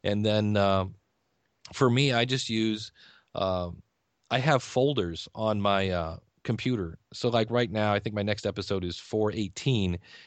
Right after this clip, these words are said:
and I've got a bunch of audio files that as they come in, if I get a, a comment via voicemail, uh, in my email,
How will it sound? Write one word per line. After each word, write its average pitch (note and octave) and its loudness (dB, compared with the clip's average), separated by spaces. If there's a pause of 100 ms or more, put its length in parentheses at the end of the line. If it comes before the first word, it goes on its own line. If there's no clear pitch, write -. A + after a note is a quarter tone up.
(100)
and A#2 2
I've A#2 4
got A#2+ 4
a A2 2
bunch A2+ 2
of - -2
audio A#2+ 2
files F#2 0
that G2 -6
as A#2+ 2
they A2+ -2
come G2+ -2
in, A#2 2
if F#2 -4
I A2 -4
get A2 0
a, F2 -2
a G2 -6
comment G2+ 0
via G2+ 0
voicemail, F#2+ -2 (960)
uh, G2+ 2
in G#2 0
my G#2 4
email, G#2+ 2